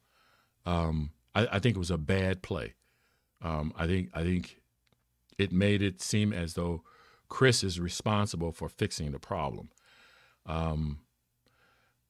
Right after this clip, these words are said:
uh, so hand, if there's a, to me, a slight pattern here. Um, the initial problem wasn't handled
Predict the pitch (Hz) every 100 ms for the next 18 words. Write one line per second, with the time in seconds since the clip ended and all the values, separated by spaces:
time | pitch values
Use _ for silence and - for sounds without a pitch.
0 | _ 101 - - - _ _ _ _ _
1 | _ - - 127 104 113 - _ _ _
2 | _ _ _ _ _ _ _ _ _ _
3 | _ _ _ _ _ _ _ _ _ -
4 | - 143 165 147 - _ _ _ _ _
5 | _ _ _ _ _ _ _ _ _ _
6 | _ _ _ _ _ _ _ _ _ _
7 | _ _ _ _ _ _ _ _ - 107
8 | 135 127 120 123 - _ - 139 139 123
9 | 120 113 113 87 71 - - _ _ _
10 | _ _ _ _ _ _ _ _ _ _
11 | _ _ - 92 85 82 87 _ _ _
12 | _ _ _ - 107 104 147 - - 139
13 | 120 117 101 107 101 92 120 120 113 104